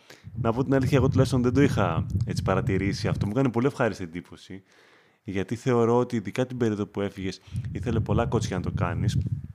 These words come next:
δεδομένου ότι έμενες σε μια πόλη που ήσουν σε ένα σπίτι χωρίς ενίκιο, είχες το αυτοκίνητό σου, είχες τους ρυθμούς σου, είχες τα χόμπι σου και τις ασχολίες σου. Οπότε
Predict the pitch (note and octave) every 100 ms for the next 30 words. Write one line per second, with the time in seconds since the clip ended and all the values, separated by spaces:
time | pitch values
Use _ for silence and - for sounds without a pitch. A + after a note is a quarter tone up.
0 | - _ - - A2 G#2 G2+ G#2+ G#2+ -
1 | A2 G#2 - - - - A2 A2 G#2 G#2+
2 | A2+ G#2+ A2+ G#2+ G#2+ G#2+ - G#2 G#2 G#2
3 | - - F#2+ G2 F#2+ F2+ F#2 - F#2+ F2+
4 | G2+ F2+ E2+ - F2 - G2+ G2 G#2+ G2+
5 | G2 G2+ F#2+ - G2+ F#2+ - G2+ G2+ -
6 | G2+ G2+ F#2+ G#2 - - - - G2 G#2+
7 | A#2 G#2+ A2 A2 G2 - - G#2 - G2+
8 | F#2+ F#2+ F2+ - F#2+ A2+ _ _ _ _
9 | - G#2+ A#2+ A#2 B2+ B2+ B2 B2 A#2+ A#2